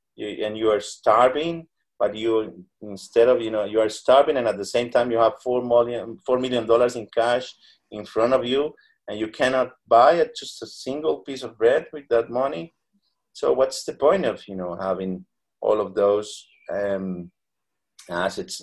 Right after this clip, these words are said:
It's not, it's not a good way to do it. And, uh,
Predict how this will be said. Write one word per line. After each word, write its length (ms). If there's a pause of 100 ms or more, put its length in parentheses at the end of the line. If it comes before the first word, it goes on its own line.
(160)
It's 200
not, 260 (520)
it's 140
not 140
a 80
good 260
way 300
to 140
do 300
it. 140
And, 260
uh, 340